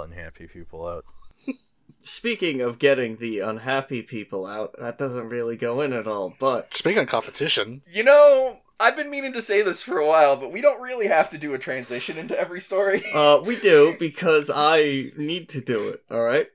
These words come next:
Speaker 4: I mean, we've been doing it for eight episodes. I guess we're committed at this point to the
Speaker 3: I
Speaker 4: bit,
Speaker 3: mean, we
Speaker 4: right?
Speaker 3: can just get one. I mean, this is mainly just a mic thing, but we're stuck with it.
Speaker 1: You know, you could just have a sound effect and transition to the next thing.
Speaker 3: But that's just too much effort.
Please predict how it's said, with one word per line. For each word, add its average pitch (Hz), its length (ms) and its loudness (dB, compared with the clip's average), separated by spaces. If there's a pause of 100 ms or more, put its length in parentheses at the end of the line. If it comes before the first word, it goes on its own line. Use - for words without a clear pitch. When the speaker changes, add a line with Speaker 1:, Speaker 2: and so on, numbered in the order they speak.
(120)
Speaker 4:
I 170 100 2
mean, 185 280 0
we've 190 120 0
been 185 100 4
doing 190 200 4
it 180 80 0
for 180 120 -2
eight 165 120 2
episodes. 151 500 -2
I 131 100 -2
guess 131 180 -6
we're 139 80 -12
committed 127 360 -8
at 113 80 -10
this 139 140 -8
point 110 260 -8
to - 80 -14
the - 80 -4
Speaker 3:
I 185 40 4
Speaker 4:
bit, - 60 2
Speaker 3:
mean, 220 120 6
we 190 80 2
Speaker 4:
right? 190 80 2
Speaker 3:
can 185 60 -2
just 156 200 0
get 143 140 -4
one. 131 180 0 (160)
I 165 40 -6
mean, 190 120 0
this 277 100 4
is 330 100 4
mainly 302 200 4
just 220 160 0
a 160 60 6
mic 135 280 0
thing, 95 200 -6 (640)
but 110 200 -8
we're 123 120 -6
stuck - 240 0
with 107 160 -12
it. 98 160 -10 (280)
Speaker 1:
You 110 80 -16
know, 110 120 -10
you 110 180 -8
could 123 180 -6
just 98 220 -10
have 101 180 -2
a - 40 -10
sound 87 300 -6
effect 80 360 -12
and 71 100 -18
transition 78 560 -14
to 82 80 -20
the 76 160 -18
next 78 240 -12
thing. 73 220 -18 (300)
Speaker 3:
But 131 80 -8
that's 190 160 0
just - 160 -2
too 233 100 -4
much 190 240 0
effort. 107 400 -6